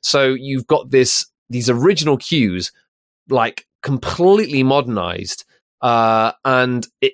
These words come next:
it gi-, it gave this kind of B-movie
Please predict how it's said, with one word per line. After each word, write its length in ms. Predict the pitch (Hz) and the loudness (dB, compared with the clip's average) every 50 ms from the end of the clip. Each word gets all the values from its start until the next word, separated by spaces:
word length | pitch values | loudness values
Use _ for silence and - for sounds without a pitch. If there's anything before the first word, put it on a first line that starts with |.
| _ | _
it 260 | - 139 143 - 123 - | -4 -4 -4 -4 -4 0
gi-, 240 | 165 160 156 156 - | 2 2 2 2 0
it 180 | 143 143 - 143 | -2 -4 -2 0
gave 300 | 156 151 165 160 147 127 | 2 4 4 2 2 2
this 180 | 135 127 - | 0 0 0
kind 320 | - - 135 131 123 123 120 | 0 0 0 0 2 2 2
of 220 | 117 113 101 - - 131 110 - _ | 2 2 0 -4 -10 -12 -12 -6 _
B-movie 1000 | 147 143 143 139 131 131 127 123 120 117 113 107 107 110 104 101 98 95 - | 0 2 4 4 4 4 4 4 4 4 2 2 2 0 0 0 -2 -4 -8